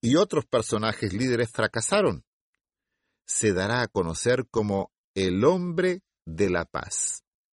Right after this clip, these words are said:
Que en el tiempo del fin habrá un tiempo de paz, al menos pasajeramente, lo confirma Ezequiel treinta y ocho, versículos ocho, once y catorce. Dice así: "De aquí a muchos días serás visitado.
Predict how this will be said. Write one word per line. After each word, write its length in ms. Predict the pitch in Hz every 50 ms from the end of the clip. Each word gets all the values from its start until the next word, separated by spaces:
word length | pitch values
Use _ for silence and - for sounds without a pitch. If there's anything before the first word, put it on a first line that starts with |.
| _ _ _ _ _ _ _ _ _ _ _ _ _ _ _ _ _ _ _ _ -
Que 80 | - 196
en 80 | 180
el 140 | 180 180 -
tiempo 360 | - 247 262 247 - 202 175
del 160 | 139 127 113
fin 220 | - - 185 196 180
habrá 240 | 151 113 120 139 143
un 140 | 135 123
tiempo 400 | 107 - 139 151 151 131 - 113
de 120 | 101 98 90
paz, 320 | - - 175 170 - - - -
al 160 | 120 107 104
menos 300 | 98 113 139 160 160 120
pasajeramente, 920 | - - 113 - - 95 - - 139 131 117 95 98 123 156 165 139 - 127
lo 140 | 110 101 -
confirma 440 | - 95 87 - 131 135 127 123
Ezequiel 440 | 107 - - 95 - - 127 127 117
treinta 380 | - 107 98 95 87 - 92 87
y 100 | 104 143
ocho, 460 | 165 143 110 - - - 98 110 - _ _ _ _ _ _ _ _ _ -
versículos 680 | - 107 95 - - 147 135 - 123 117 104 - - -
ocho, 420 | 135 147 156 - - 151 135 - -
once 400 | 117 120 131 131 - - 151 - -
y 100 | 110 101
catorce. 720 | - 101 92 78 - 82 76 67 62 - - 73 64 - _ _ _ -
Dice 280 | 98 117 139 - - 110
así: 320 | 82 - - 69 65 - _ _ _ _ _ -
"De 200 | - 107 151 165
aquí 340 | 151 120 - - 226 247 247
a 100 | 220 180
muchos 380 | 170 190 196 - - 160 117
días 320 | - 127 151 156 160 147 -
serás 460 | - 139 123 113 123 135 - - - -
visitado. 800 | 101 92 107 - - 120 95 - - 87 78 73 67 71 65